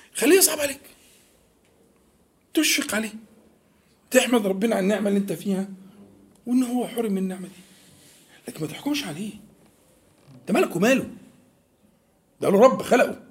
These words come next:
ورزقه وعمله بالهيئة دي وباللغة دي وبالشكل ده.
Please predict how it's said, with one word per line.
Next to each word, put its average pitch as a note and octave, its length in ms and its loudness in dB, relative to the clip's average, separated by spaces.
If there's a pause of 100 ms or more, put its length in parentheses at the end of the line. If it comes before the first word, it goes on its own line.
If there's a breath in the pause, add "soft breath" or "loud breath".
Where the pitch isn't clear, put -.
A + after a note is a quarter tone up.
(500)
ورزقه - 320 -6 (680)
وعمله - 480 0
بالهيئة E3+ 440 0
دي E3 140 0
وباللغة E3+ 400 2
دي D#3+ 120 -4
وبالشكل D#3+ 480 -8
ده. D#3+ 180 -2